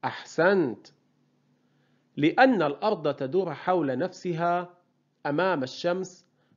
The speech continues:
من الغرب إلى الشرق، فتشرق الشمس على الجهات الشرقية أولا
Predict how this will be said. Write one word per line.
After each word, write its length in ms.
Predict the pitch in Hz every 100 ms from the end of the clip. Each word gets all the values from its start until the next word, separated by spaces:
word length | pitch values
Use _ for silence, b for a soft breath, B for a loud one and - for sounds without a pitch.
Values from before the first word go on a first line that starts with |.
| -
من 200 | 156 151
الغرب 480 | 135 131 180 226 160
إلى 280 | - 156 160
الشرق، 500 | - - 147 - _ _ _ _ _ _ _ _ _ _ _ _ _ _
فتشرق 600 | - 156 269 262 160 156
الشمس 680 | 135 - 202 214 208 - _ _ _ _ _ -
على 300 | 143 214 170
الجهات 680 | 135 123 135 151 202 190 139
الشرقية 760 | - 147 143 - 208 208 202 196 180 180
أولا 460 | 170 120 110 98